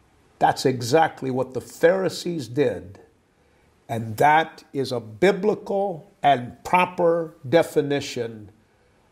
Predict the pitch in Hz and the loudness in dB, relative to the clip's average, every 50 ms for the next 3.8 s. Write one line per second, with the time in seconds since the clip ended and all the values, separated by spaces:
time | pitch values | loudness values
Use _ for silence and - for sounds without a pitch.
0 | _ _ - - 135 123 117 131 139 139 131 120 - - 135 131 127 120 120 117 | _ _ 2 2 2 4 4 4 4 4 2 0 -6 -6 -2 -2 -2 -2 -2 -6
1 | - - - 139 131 123 120 117 117 117 117 107 - - - - 135 120 98 90 | -8 0 2 4 4 2 0 -4 -8 -8 -8 -8 -8 -8 -2 0 0 0 0 -2
2 | 98 117 117 127 135 123 117 139 120 127 123 - - - 131 123 123 120 110 117 | -6 -10 -10 -8 -8 -2 0 0 0 0 -2 -4 -2 0 2 2 2 2 2 2
3 | 120 127 135 131 147 156 151 - - 165 170 151 120 90 80 | 2 2 2 2 2 2 2 2 2 2 2 2 0 -4 -8